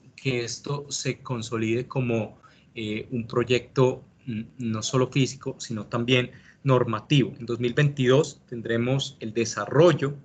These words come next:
de la zona urbana de aire protegido, así es como está contemplada en nuestro plan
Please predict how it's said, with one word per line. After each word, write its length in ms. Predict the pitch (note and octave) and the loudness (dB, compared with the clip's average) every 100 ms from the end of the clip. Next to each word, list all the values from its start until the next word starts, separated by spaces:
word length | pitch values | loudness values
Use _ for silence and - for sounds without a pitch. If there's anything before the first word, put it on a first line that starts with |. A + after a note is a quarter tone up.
| _ _ - | _ _ -2
de 300 | B2 A2 A2 | 0 2 0
la 720 | G#2 G#2+ G#2 G#2 G2+ G2 F#2 - - _ _ _ _ _ _ _ _ _ _ | 0 0 2 2 2 0 -2 -8 -20 _ _ _ _ _ _ _ _ _ _
zona 360 | - C#3+ C3+ C3+ | -6 -2 0 2
urbana 360 | C3 C3 C3 | 2 2 4
de 60 | C3 | 2
aire 160 | B2 B2+ | 2 -2
protegido, 540 | C3 A#2+ A2 A2+ A3+ | -8 -8 -8 -8 -8
así 140 | - | -6
es 80 | A#2 | -8
como 160 | - C3+ | -4 -2
está 220 | - A#2 | -2 0
contemplada 720 | D3+ C#3 - - A2+ D3 D#3 | 0 0 -4 -6 0 4 4
en 80 | C#3+ | 4
nuestro 300 | A#2 - A#2 | -2 -6 -10
plan 440 | - B2+ A#2+ B2 | -2 0 0 -4